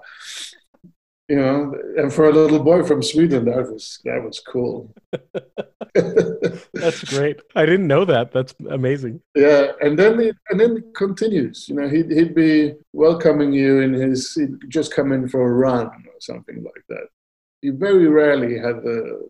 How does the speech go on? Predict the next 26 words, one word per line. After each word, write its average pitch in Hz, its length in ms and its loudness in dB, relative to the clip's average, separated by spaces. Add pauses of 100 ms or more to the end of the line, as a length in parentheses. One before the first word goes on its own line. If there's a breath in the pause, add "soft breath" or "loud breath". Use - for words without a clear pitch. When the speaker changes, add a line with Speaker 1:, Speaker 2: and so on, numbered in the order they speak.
Speaker 1:
trumpet 123 360 -6 (120)
out - 260 -12 (120)
for - 80 -10
the 55 80 -12
lessons. - 540 -18 (920 loud breath)
It 127 120 -2
would 123 240 0
be 110 140 -4
a 110 40 -4
ta-, 151 360 2
a 147 60 -2
cassette 147 480 0 (100)
tape 139 420 0
with 131 260 -4
thirty-two 143 520 -2
versions 131 500 -4
of, 120 180 -6 (180)
of, 120 320 -4 (100)
uh, 113 160 -8
Chet 123 300 -4
Baker 120 340 -4
playing 117 340 -4
"My 117 140 -6
Funny 117 260 -8
Valentine" 117 800 -8
and 110 180 -20